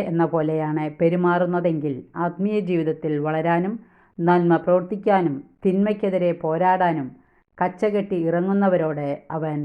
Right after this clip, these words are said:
ശത്രുവിനോട് എന്ന പോലെയാണ് പെരുമാറുന്നത്. അതിനാൽ അവൻ്റെ ചെറിയ ആഡംബരങ്ങളോടാണ് നാം കൂടുതൽ ജാഗ്രത പുലർത്തേണ്ടത്. ഒരടിമ തൻ്റെ യജമാനനെതിരെ യുദ്ധം ചെയ്താൽ വിജയിക്കുവാനുള്ള സാധ്യത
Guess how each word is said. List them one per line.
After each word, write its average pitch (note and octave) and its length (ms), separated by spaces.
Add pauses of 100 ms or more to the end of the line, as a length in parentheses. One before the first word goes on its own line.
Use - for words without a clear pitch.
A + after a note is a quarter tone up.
(160)
ശത്രുവിനോട് F3 760 (140)
എന്ന D#3 120 (100)
പോലെയാണ് D3 540 (460)
പെരുമാറുന്നത്. F3+ 680 (200)
അതിനാൽ D3+ 440 (500)
അവൻ്റെ F3 400 (100)
ചെറിയ F#3 420 (220)
ആഡംബരങ്ങളോടാണ് F#3 1120 (260)
നാം D#3+ 160 (140)
കൂടുതൽ E3 500
ജാഗ്രത D3+ 540
പുലർത്തേണ്ടത്. C#3 800 (680)
ഒരടിമ F3+ 500 (520)
തൻ്റെ E3 320 (120)
യജമാനനെതിരെ F3 1000 (120)
യുദ്ധം E3 360
ചെയ്താൽ D#3 400 (520)
വിജയിക്കുവാനുള്ള G3+ 840 (100)
സാധ്യത D#3+ 400